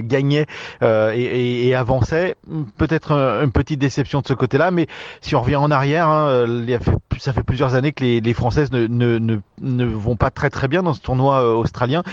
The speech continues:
Euh, Caroline Garcia, qui a été complètement prise par, euh, le stress, euh, de, de cette compétition. Euh, l'Australie lui réussit pas super bien à Caroline Garcia. Elle, elle a carrément craqué, euh, les nerfs ont craqué en conférence de presse. Elle s'est mise à pleurer,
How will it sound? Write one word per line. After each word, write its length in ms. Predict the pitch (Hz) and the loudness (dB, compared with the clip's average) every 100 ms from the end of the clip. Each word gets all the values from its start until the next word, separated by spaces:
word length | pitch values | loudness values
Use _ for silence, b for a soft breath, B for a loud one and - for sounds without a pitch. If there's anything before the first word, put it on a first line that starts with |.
| B | B
Euh, 100 | 113 | -2
Caroline 400 | - 135 135 131 | 2 2 2 0
Garcia, 540 | 127 120 - 156 170 - - | -2 -2 0 0 0 -2 -6
qui 120 | - 131 | -2 0
a 20 | |
été 200 | 120 143 | 0 -4
complètement 380 | 131 - 143 127 | -2 -2 -2 -2
prise 300 | - 151 - | -2 -2 0
par, 240 | 135 113 | 0 2
euh, 40 | 113 | 0
le 120 | 110 | -2
stress, 420 | - 151 165 - B B B 117 | -2 -2 -2 -4 B B B 0
euh, 340 | 113 107 107 | 2 2 0
de, 220 | 101 117 | 0 -2
de 120 | 104 | -2
cette 200 | 113 139 | -2 -2
compétition. 800 | - 117 - - 107 151 175 175 - | -2 0 -2 -2 -8 -4 -4 -4 -2
Euh, 80 | |
l'Australie 540 | 123 131 117 127 139 160 | 0 0 0 -2 0 0
lui 160 | 135 | -2
réussit 360 | 113 117 - 101 | 0 -2 -4 -4
pas 180 | 143 151 | -2 -2
super 380 | - 143 131 107 | -4 -4 -2 -2
bien 160 | 131 139 | -2 -2
à 60 | |
Caroline 360 | 123 104 107 113 | -2 -2 -2 -2
Garcia. 400 | 98 - 143 143 B B B B | -4 -2 -2 -2 B B B B
Elle, 80 | 120 | 0
elle 180 | 120 | 2
a 60 | 120 | 2
carrément 380 | - 123 127 131 | 2 0 0 -2
craqué, 500 | - 143 - 156 151 | -2 -2 0 0 2
euh, 640 | 117 107 104 104 104 104 | 2 2 2 0 0 -2
les 160 | 98 107 | -2 0
nerfs 220 | 147 127 | 0 0
ont 60 | 120 | -2
craqué 340 | 123 123 - | -4 -2 0
en 100 | 123 | -2
conférence 480 | 127 117 123 110 95 | -4 -2 0 0 0
de 80 | 107 | 0
presse. 240 | 135 131 | 0 -4
Elle 80 | 120 | -6
s'est 120 | 113 | -6
mise 120 | 117 | -2
à 100 | 110 | -2
pleurer, 460 | 101 120 120 139 | 0 0 0 0